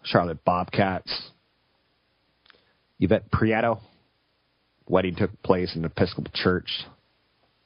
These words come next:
Three hundred guests. Patrick Ewing, Spike Lee, Ahmad Rashad, Tiger Woods.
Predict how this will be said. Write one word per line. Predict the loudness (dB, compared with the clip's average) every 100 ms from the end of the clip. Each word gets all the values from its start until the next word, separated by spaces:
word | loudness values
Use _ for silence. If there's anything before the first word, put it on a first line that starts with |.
| _ _ -20 0
Three | 2
hundred | 2 0 0
guests. | 0 0 -4 -12 -18 _ _ -20 -20 -20 -20 _ _ _ 0
Patrick | 2 2 -4 2
Ewing, | 2 4 0
Spike | -2 -2 -4 0
Lee, | 0 2 0
Ahmad | 0 -2 -2
Rashad, | -2 0 0 2 0 -2
Tiger | -4 -4 0
Woods. | 2 2 2 0 -4